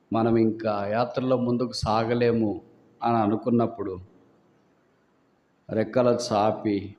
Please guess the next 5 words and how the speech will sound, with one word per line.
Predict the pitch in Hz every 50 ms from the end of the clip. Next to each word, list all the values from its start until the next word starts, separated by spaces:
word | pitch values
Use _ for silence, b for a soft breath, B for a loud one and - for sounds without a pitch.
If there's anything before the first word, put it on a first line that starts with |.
| _ _ -
పట్టుకొని, | 107 104 - - - 110 - 113 110 107 104 101 98 101 104 - - _ _ _ _ _ _ _ _ _ _ _ _ _ _ _ _ - -
మోసి, | 101 104 110 120 123 131 - - - - 95 90 - - - _ _ _ _ _ _ _ _ _ _ _ _ _ _ _ _ _ _ _ - -
నడిపించిన | 98 98 98 98 101 - - 101 98 95 - - - - - - - - - _ - - - - _ _ _ _ _ _ _ _ _ _ _ _ _ _ _ _ b b b b b b b b b _ _ _ -
ఆయన | 113 110 120
పేరే | 113 117 135 143 151 160 165 147 113 101 98 101 104 -